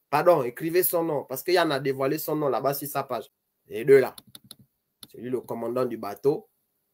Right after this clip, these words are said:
Et lui, c'est le grand mécano. Il y en a d'autres, hein.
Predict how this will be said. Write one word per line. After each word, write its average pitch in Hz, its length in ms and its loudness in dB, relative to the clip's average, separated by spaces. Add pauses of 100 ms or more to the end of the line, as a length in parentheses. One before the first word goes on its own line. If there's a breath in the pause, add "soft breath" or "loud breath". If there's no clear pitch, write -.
(1080)
Et 104 100 -16
lui, 123 120 -6
c'est 113 160 -10
le 104 120 -8
grand 120 220 -8
mécano. 95 480 -10 (1040)
Il 113 60 -4
y - 20 0
en 151 80 2
a 190 120 6
d'autres, 202 320 12
hein. 185 140 0